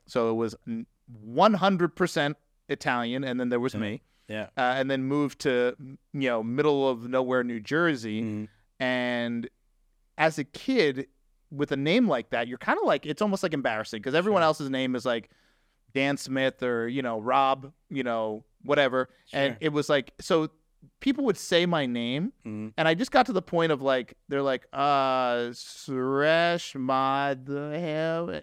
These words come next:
Speaker 1: Yeah, that's it. 'Cause I didn't, I wasn't at that point. I was
Speaker 2: Sure.
Speaker 1: already the outcast.
Speaker 2: Yeah.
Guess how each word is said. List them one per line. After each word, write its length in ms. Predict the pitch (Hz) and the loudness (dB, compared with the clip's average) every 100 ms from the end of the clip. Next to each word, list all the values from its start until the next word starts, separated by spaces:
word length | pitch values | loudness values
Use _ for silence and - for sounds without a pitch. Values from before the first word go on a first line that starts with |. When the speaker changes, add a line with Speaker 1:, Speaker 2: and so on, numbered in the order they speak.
| - | -8
Speaker 1:
Yeah, 360 | 175 202 208 196 | 0 4 4 4
that's 200 | 196 165 | 2 0
it. 200 | 139 _ _ _ _ _ _ 226 | -2 _ _ _ _ _ _ -6
'Cause 120 | 240 | 2
I 60 | 262 | 4
didn't, 140 | 339 320 | 2 2
I 100 | 240 | 2
wasn't 300 | 294 285 262 | 2 0 0
at 100 | 220 | 2
that 160 | 214 | 0
point. 200 | - 285 - | 0 -4 2
I 100 | 254 | 2
was 120 | 294 | 4
Speaker 2:
Sure. 60 | 233 | 2
Speaker 1:
already 140 | 233 | 2
the 120 | 196 185 | 2 0
outcast. 600 | 220 - 131 - - - | 0 -2 -6 -6 -18 -12
Speaker 2:
Yeah. 240 | 117 113 | -8 -8